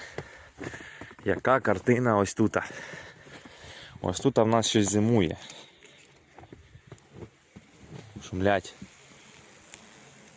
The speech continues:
Я думаю, чутно. Пластину навіть витягну. Так, шумлять, це вже хорошо. Значить, зимують, значить, все добре.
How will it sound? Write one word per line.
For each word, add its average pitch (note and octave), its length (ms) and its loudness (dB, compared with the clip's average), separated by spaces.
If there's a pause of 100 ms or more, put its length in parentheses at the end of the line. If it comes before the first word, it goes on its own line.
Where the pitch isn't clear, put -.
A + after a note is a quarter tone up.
(580)
Я - 100 -8
думаю, F2+ 260 -4
чутно. F2 340 -8 (1400)
Пластину F#2 440 -4
навіть F2 280 -6
витягну. F#2 380 -6 (1800)
Так, G2 260 0
шумлять, A#2+ 480 4
це G#2+ 120 6
вже G#2+ 140 6
хорошо. G2+ 580 4
Значить, G2 420 0
зимують, A2 460 4
значить, F#2 300 0
все G2 140 4
добре. E2 320 2